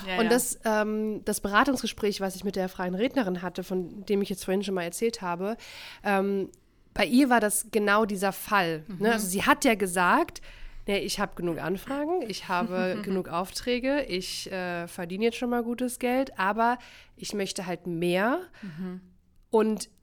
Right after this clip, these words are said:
Speaker 2: ich weiß aber einfach nicht, wie ich das selbst angehen soll.
Speaker 1: Ja.
Speaker 2: Das war ihr
Speaker 1: Ah, interessant.
Speaker 2: Problem.
Speaker 1: Ja, ist auch gut. Aber daran merkt man ja auch, oder auch,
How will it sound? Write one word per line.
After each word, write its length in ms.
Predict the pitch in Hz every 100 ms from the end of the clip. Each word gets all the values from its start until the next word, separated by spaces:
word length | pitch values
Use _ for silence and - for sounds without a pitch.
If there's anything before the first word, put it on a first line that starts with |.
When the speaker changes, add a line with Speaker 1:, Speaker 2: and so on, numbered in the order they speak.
| _
Speaker 2:
ich 260 | 208 - 160
weiß 300 | 160 180 -
aber 200 | 220 196
einfach 400 | 180 180 190 196
nicht, 560 | 196 196 - 180 170
wie 220 | 196 247
ich 160 | 226 -
das 200 | 214 -
selbst 280 | 208 214 -
angehen 400 | 185 185 165 156
soll. 260 | 151 143
Speaker 1:
Ja. 160 | 220 208 -
Speaker 2:
Das 300 | 220 233 -
war 140 | 190
ihr 140 | 180 190
Speaker 1:
Ah, 40 |
interessant. 300 | 262 170 156
Speaker 2:
Problem. 160 | 156 147
Speaker 1:
Ja, 260 | 233 220
ist 100 | 220
auch 160 | 214 233
gut. 120 | 214 - - -
Aber 160 | 240 262
daran 340 | 294 302 277
merkt 240 | 294 311 254
man 120 | 247
ja 160 | 240 -
auch, 240 | 214 226
oder 280 | 220 220 -
auch, 160 | 214